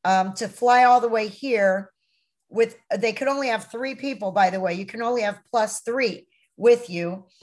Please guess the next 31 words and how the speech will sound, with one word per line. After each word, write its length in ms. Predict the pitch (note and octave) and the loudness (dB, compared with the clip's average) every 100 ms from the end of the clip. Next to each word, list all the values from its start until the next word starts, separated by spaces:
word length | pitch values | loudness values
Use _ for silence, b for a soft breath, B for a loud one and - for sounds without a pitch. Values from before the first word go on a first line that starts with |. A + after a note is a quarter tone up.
| b b | b b
So 180 | - A3 | 0 2
they're 120 | A3+ | 2
being 240 | A3 B3+ A#3+ | 0 0 0
very 180 | A#3+ A3+ | 0 0
strict 360 | - C#4 C#4 | -2 -6 -4
about 300 | G3+ F#3 F3+ | 0 0 2
that. 180 | F3+ F3+ | 2 2
I 120 | G3+ | 0
even 180 | A3+ A3 | -2 -4
asked, 340 | A#3 G#3 G3 F#3+ | -4 -4 -6 -8
"Is 80 | |
that 180 | A3+ A#3+ | -2 0
even, 240 | D4 C4+ B3 | 0 -4 -4
like, 260 | G#3+ G#3 | -4 -4
the, 320 | G3 F3+ F3+ _ _ _ - | -4 -4 -6 _ _ _ -8
the 80 | G3 | -2
big 220 | C4 - | -2 -2
stars?" 680 | - B3 A#3+ C#4 D4+ D4 - b b b - | -2 2 4 4 2 -2 -14 b b b -6
And 80 | A3+ | -4
they 80 | |
said, 220 | A#3 A#3 G#3 | -4 -4 0
yes, 360 | A#3 F3+ - | 2 2 -2
they 120 | A3 | -6
can't 340 | G#3+ D4+ C#4 - | -6 -6 -6 -6
come 240 | C#4 C4 | -6 -2
with 160 | B3+ B3 | -2 -2
their 100 | A3 | -4
giant 480 | D#3 A3+ A#3 A#3 - | -2 -2 -2 -4 -6
families 540 | A#3+ A3+ A3+ A3 G3 | -6 -6 -6 -8 -6
and 120 | G3 | -4
entourages. 960 | G3+ G3+ G3+ F#3 F3+ E3+ D#3+ E3+ E3+ | -4 -4 -6 0 2 0 -4 -8 -8